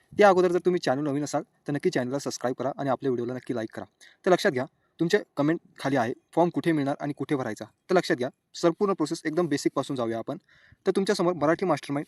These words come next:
हा एक व्हिडिओ चालू आहे सध्या. त्याच्या शेजारी तुम्हाला सबस्क्राईबचं बटन दिसत आहे, तर त्या सबस्क्राईबच्या बटनवर क्लिक करून आपल्या चॅनलला नक्की सबस्क्राईब करायचं आहे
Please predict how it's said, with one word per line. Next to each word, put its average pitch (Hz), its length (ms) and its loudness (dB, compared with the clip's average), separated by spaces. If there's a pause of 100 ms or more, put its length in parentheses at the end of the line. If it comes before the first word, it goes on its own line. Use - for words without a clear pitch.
(120)
हा 156 60 2
एक 151 220 2
व्हिडिओ 143 240 2
चालू 117 200 -2
आहे 113 160 -6
सध्या. 123 260 -8 (280)
त्याच्या 185 220 12
शेजारी 165 340 12
तुम्हाला 156 260 10
सबस्क्राईबचं 131 600 6
बटन 127 260 4
दिसत 113 300 0
आहे, 98 180 4 (300)
तर 131 60 6
त्या 123 160 4
सबस्क्राईबच्या 156 560 6
बटनवर 143 380 6 (140)
क्लिक 175 220 8
करून 131 180 10 (120)
आपल्या 151 280 8
चॅनलला 123 300 6
नक्की 127 260 4
सबस्क्राईब 117 380 2
करायचं 101 420 2
आहे 95 160 0